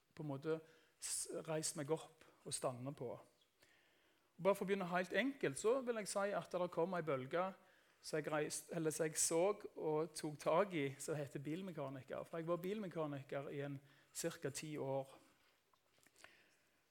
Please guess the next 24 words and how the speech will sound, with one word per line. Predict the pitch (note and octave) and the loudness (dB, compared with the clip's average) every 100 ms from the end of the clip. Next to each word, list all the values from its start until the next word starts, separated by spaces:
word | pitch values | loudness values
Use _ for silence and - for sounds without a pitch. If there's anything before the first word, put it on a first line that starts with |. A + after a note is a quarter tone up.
| _ _ _ _ _ _ | _ _ _ _ _ _
Og | E3 | 0
dette | D#3+ D#3+ F#3+ | 2 2 4
sier | F#3 | 6
jeg | F3+ | 8
bare | F3 E3+ | 6 6
for | D#3+ | 2
at | D#3 | 0
vi | D3+ | -4
skal | E3 D3+ | -2 0
bare | D3 - - | 0 -2 -8
<laughs> | - | -2
prøve | D3+ D#3 | 0 0
å | |
få | D3+ | -2
tenke | - B2+ - F3 | -2 -2 0 0
litt | D#3 | 0
hvordan | D3+ - | -4 -4
det | C#3+ | -2
ser | D3 D#3+ | 0 0
ut. | D#3 | 0
For | E3+ | 0
det | F#3 | 2
at | |
det, | G3+ | 2